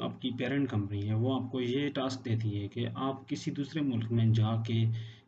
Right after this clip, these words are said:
इस company के जो ऑपरेशंस हैं उनको head करें, इनको run करें, उनकी responsibility जो है वो, अ, उठाएं।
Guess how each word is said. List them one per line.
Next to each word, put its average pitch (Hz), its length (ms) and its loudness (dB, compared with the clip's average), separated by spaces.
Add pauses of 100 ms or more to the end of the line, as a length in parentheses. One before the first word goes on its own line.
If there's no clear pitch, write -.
(160)
इस 117 120 -4
company 131 460 2
के 131 120 -2
जो 113 140 2
ऑपरेशंस 117 580 0
हैं 117 260 2
उनको 117 300 2
head 113 220 4
करें, 98 260 -6 (360)
इनको 123 240 -2
run 117 240 2
करें, 107 320 2
उनकी 120 260 -2
responsibility 117 800 0 (880)
जो 120 60 -2
है 113 200 4
वो, 117 280 2 (480)
अ, 113 500 2
उठाएं। 113 480 -2